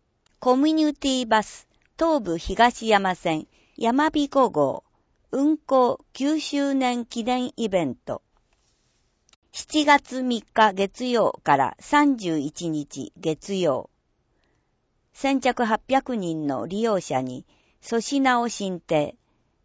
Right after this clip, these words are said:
問い合わせ、都市交通課、電話五一の二六二零。家族みんなの家事育児フォトコンテストの入賞者決定。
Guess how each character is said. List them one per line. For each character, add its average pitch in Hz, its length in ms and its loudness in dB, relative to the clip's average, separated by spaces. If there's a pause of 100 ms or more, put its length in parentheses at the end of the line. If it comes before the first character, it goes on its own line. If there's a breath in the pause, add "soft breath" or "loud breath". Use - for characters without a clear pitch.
問 262 240 0
い 247 60 2
合 233 60 4
わ 214 140 4
せ、 190 300 -4 (240)
都 226 120 -2
市 285 220 -4
交 262 220 2
通 214 260 -6
課、 - 280 0 (380)
電 226 300 0
話 202 220 0 (180)
五 269 260 2
一 240 280 -4
の 214 280 -2
二 269 300 0
六 254 300 0
二 180 280 -4
零。 147 300 0 (1300)
家 330 160 4
族 262 340 2
み 214 180 -2
ん 240 180 -2
な 208 140 2
の 156 280 -2 (140)
家 294 180 0
事 185 340 -8
育 240 320 -4
児 - 240 -8 (220)
フ 240 100 -2
ォ 247 40 2
ト 302 180 2
コ 294 180 2
ン 269 80 0
テ 190 180 2
ス - 120 -14
ト 156 160 0
の 139 200 -2
入 262 280 -2
賞 247 280 -2
者 135 220 -2
決 139 260 -8 (120)
定。 147 300 -6